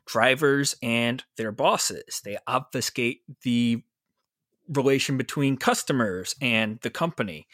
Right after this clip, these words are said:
Um, everything is sort of hidden behind a layer or two of ambiguous technology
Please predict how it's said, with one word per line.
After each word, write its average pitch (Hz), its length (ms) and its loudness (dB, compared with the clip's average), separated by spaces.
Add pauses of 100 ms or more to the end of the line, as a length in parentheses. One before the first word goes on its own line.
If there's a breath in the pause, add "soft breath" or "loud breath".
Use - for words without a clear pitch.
(380 loud breath)
Um, 120 260 -2 (100)
everything 180 480 2
is 143 160 2
sort 151 200 2
of 127 180 -6 (200)
hidden 170 340 2
behind 143 600 -2
a 120 60 -2
layer 135 540 2
or 117 160 -12
two 139 460 2
of 113 400 0 (720 soft breath)
ambiguous 139 600 2
technology 139 1000 0